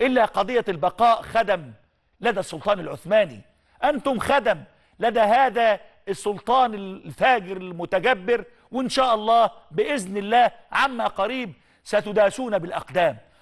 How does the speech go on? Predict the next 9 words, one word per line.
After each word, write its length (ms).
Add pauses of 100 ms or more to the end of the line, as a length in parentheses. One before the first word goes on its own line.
(120)
عما 280
قريب 520 (300)
ستكونون 720
تيها 420 (460)
في 100
كل 280
مكان 240
في 120
العالم. 460